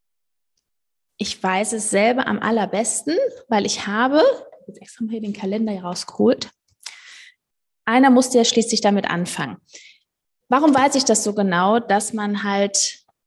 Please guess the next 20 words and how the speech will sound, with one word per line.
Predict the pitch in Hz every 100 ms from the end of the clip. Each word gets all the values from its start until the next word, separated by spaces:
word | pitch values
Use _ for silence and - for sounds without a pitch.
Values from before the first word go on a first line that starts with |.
| -
sich | 208 202
sehr | 226
gut | 233 240
verstecken | - 214 - 226 226 202
kann | 196 190
hinter | 185 190
den | 180
Grafiken? | 175 170 175 - 180 214 254 - _ _ _ _ _ _ _ _ _ -
Ich | 262 277
hab's | 285
auch | - 294 381 -
gemacht. | - 240 185 180 - - _ - - - -
Als | 233 233
ich | 233
am | 226
Anfang | 285 311 277
noch | 269 269
nicht | 254
sprechen | - 277 339 269
konnte, | - 214 196 190 233 359